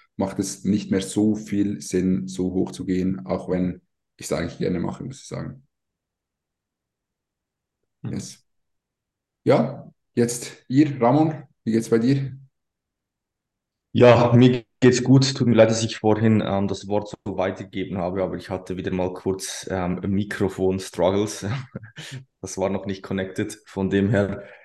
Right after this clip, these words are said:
Speaker 3: ja, mir geht's sehr gut. Ähm, ich bin am Ende des Trainingszyklus wieder angekommen. Also jetzt, ja, nur vier Wochen, aber gerade mit der Prüfungsphase kombiniert und sehr, sehr progressiven Einheiten merke ich schon, dass ich langsam wieder Deload-reif bin.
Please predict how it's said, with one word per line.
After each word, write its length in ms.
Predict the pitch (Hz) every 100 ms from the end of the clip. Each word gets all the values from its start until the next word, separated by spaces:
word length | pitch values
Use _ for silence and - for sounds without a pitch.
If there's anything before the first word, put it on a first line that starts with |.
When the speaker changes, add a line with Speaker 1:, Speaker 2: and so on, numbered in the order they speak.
| -
Speaker 3:
ja, 200 | 135 123
mir 120 | 131
geht's 240 | 135 143 131
sehr 120 | 127
gut. 420 | 127 151 - -
Ähm, 220 | 107 107
ich 160 | 107 -
bin 320 | 107 107 104 -
am 180 | 98
Ende 400 | 92 104 107 107
des 560 | 107 98 95 - - -
Trainingszyklus 1080 | - 110 110 110 - 107 - 107 101 - -
wieder 180 | 98 80
angekommen. 600 | 101 98 110 107 107 -
Also 220 | 90 90
jetzt, 500 | 92 90 - - -
ja, 180 | 101 85
nur 200 | 95 98
vier 320 | - 101 -
Wochen, 320 | 92 92 101
aber 200 | 92 92
gerade 280 | 90 90 90
mit 180 | 92 92
der 60 | -
Prüfungsphase 720 | - 123 - 110 - 101 98
kombiniert 640 | 113 107 113 120 123 - - - - _
und 300 | 110 107 107
sehr, 280 | - 113 107
sehr 180 | 113 104
progressiven 640 | - 104 101 104 98 90
Einheiten 540 | 95 98 95 92 92
merke 260 | 92 95 -
ich 60 |
schon, 220 | - 95 90
dass 100 | 92
ich 120 | -
langsam 400 | 92 95 98 90
wieder 160 | 95
Deload-reif 800 | - 98 104 98 95 90 90 90 -
bin. 360 | 104 107 107